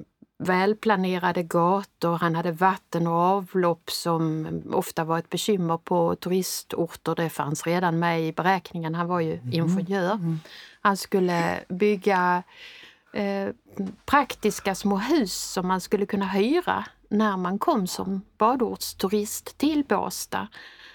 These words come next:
Speaker 1: Och sen vet ju inte jag om han redan då, nittonhundrafem, hade börjat smida planer på hotell. Han kom att ha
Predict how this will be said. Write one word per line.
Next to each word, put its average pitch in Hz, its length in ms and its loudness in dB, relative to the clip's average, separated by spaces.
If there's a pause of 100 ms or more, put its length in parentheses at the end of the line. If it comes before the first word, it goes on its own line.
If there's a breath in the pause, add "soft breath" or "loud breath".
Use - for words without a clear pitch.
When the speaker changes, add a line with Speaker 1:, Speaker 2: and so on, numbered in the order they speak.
(360 loud breath)
Speaker 1:
Och 208 340 0
sen 208 280 2
vet 208 300 0
ju 233 40 4
inte 254 200 0
jag 214 440 2
om 180 160 0
han 180 240 0
redan 180 400 2
då, 175 300 2
nittonhundrafem, 170 1120 0
hade 165 520 0
börjat 165 280 0
smida 196 440 0
planer 175 600 2
på 165 380 0
hotell. 190 680 0
Han 185 220 -4
kom 170 240 -2
att 170 200 -4
ha 170 320 0